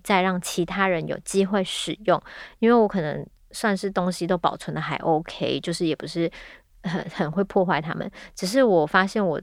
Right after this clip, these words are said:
真的用不到那么多东西。那我觉得让这些物品再被循环、再被利用，是有更美好的旅程的。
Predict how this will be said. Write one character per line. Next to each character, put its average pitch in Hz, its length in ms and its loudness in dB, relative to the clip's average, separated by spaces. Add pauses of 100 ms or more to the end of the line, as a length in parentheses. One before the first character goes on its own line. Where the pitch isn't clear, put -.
真 208 160 2
的 240 80 6
用 190 160 4
不 143 60 -6
到 151 140 0
那 160 80 0
么 151 100 -4
多 - 100 -4
东 170 280 -8
西。 - 440 -10 (100)
那 214 140 4
我 175 120 4
觉 151 180 -4
得 - 380 -4 (680)
让 185 400 0
这 208 160 4
些 202 140 4
物 226 160 2
品 180 240 -2
再 190 160 4
被 180 160 2
循 165 260 -4
环、 160 180 -2
再 185 120 0
被 185 120 0
利 185 260 0
用， 160 200 0 (320)
是 - 240 0
有 170 180 2
更 208 140 4
美 147 240 -2
好 160 180 -2
的 156 120 -2
旅 160 160 -6
程 - 360 -8
的。 156 220 -4